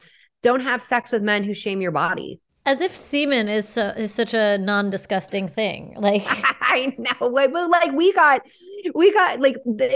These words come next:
Speaker 1: and here's the reality. Humans, <gasps> animals of any kind make fluids that are disgusting, okay?
Speaker 2: Right.
Speaker 1: And
Speaker 2: Yeah.
Speaker 1: sex is awkward and sex is messy. And, like, we just have to normalize these things. Like,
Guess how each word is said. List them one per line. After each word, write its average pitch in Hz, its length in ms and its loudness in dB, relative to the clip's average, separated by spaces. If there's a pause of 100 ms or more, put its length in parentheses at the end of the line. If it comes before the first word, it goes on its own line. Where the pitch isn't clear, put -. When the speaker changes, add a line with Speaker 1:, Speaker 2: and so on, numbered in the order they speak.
Speaker 1:
and 320 140 4
here's 370 240 2
the 349 60 -2
reality. 240 420 0 (600)
Humans, 320 640 -2 (140)
<gasps> - 120 -18
animals 262 580 0
of - 160 0
any 208 220 -2
kind 185 560 0
make 220 420 4 (140)
fluids 202 580 -2
that 175 140 -2
are 185 80 -2
disgusting, 165 840 -4
okay? 196 380 2
Speaker 2:
Right. - 120 -8 (240)
Speaker 1:
And 196 120 0
Speaker 2:
Yeah. - 60 -4
Speaker 1:
sex 285 320 -2
is 277 160 -8
awkward 202 420 2
and 175 160 -2
sex - 320 -2
is 220 140 -4
messy. 190 540 0
And, 190 200 0
like, 180 160 -4
we 202 80 0
just 254 220 -2
have 311 180 2
to 269 80 -6
normalize 220 720 2
these 180 340 -4
things. 170 440 -4
Like, 180 220 -2